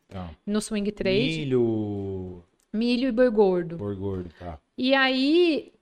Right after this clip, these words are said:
Speaker 2: também tinha isso, né? Então, às vezes, uma semana tava meio ruim pro day, day trade, mas aí você viu uma operação boa no milho.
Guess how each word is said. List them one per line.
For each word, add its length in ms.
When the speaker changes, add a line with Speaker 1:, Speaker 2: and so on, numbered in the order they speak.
Speaker 2:
também 340
tinha 260
isso, 300
né? 120
Então, 160
às 140
vezes, 160
uma 160
semana 320
tava 240
meio 380
ruim 320
pro 200
day, 300
day 180
trade, 440
mas 180
aí 80
você 120
viu 120
uma 100
operação 460
boa 280
no 100
milho. 600